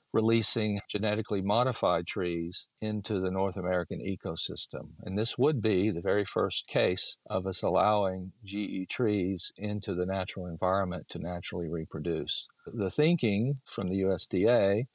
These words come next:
is that the genetically modified trees probably are not a risk to the environment, therefore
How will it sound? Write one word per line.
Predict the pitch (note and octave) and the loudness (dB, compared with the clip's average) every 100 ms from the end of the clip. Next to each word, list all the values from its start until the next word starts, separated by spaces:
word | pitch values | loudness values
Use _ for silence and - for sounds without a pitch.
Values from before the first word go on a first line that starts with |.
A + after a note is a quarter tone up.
| _ - | _ -6
is | G2+ F#2+ | -6 0
that | G#2+ G2+ F#2 - | 4 4 2 -4
the | F2 F#2+ | -8 -4
genetically | F2+ G2+ G2+ F#2 G2+ | -2 0 0 -2 -2
modified | G2 G#2 G#2 G#2+ F#2 F2+ | 0 0 0 2 0 0
trees | - F#2 F#2 G2+ F#2 - _ - | -2 0 2 0 -2 -6 _ -6
probably | B2 A2+ A#2 G2+ G#2+ G#2 G#2 G2+ - | 0 2 2 0 0 0 0 -4 -2
are | - A#2+ | 0 2
not | B2+ A#2 - - - - | 2 2 0 -6 -8 -2
a | B2 | 2
risk | B2 A#2+ - | 2 2 0
to | B2 | 0
the | G2+ G2+ | 0 0
environment, | G2 G#2+ G#2+ G2+ G#2+ G#2 | 2 4 4 2 -2 -6
therefore | G#2 G2+ - G2 G2 F#2 | -4 -4 -4 -6 -2 -4